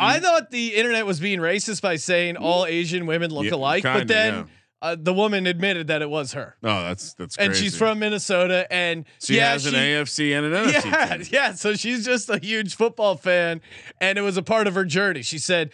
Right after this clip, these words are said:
Speaker 1: she's lived out here in Southern California, and she would never abandon her Vikings fandom, but now
Speaker 2: Feels
Speaker 1: she's
Speaker 2: fair.
Speaker 1: in love with the Chargers. Why is no one
Speaker 2: Anything
Speaker 1: gi-
Speaker 2: wrong with what she did?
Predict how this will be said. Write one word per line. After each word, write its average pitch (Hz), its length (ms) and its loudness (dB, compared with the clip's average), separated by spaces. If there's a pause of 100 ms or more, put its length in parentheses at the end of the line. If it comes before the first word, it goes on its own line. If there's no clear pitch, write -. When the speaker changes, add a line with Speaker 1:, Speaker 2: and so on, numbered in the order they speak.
(180)
Speaker 1:
she's 147 220 -4
lived 185 180 2
out 190 140 4
here 180 120 0
in 160 80 -4
Southern 160 240 -2
California, 247 640 0
and 220 160 -2
she 196 160 -4
would 175 160 0
never 180 300 0
abandon 165 580 0 (420)
her 170 80 0
Vikings 160 500 0
fandom, 233 420 2
but 175 160 0
now 185 200 0
Speaker 2:
Feels 139 200 2
Speaker 1:
she's 180 80 -2
Speaker 2:
fair. 180 100 2
Speaker 1:
in 170 140 2
love 165 240 0
with 156 100 -8
the 147 60 -12
Chargers. 139 360 -4 (300)
Why 269 300 2
is 339 160 0
no 143 100 4
one - 100 4
Speaker 2:
Anything 190 180 2
Speaker 1:
gi- 160 40 0
Speaker 2:
wrong 165 240 2
with 160 120 -2
what 160 140 0
she 160 140 -4
did? 190 280 -2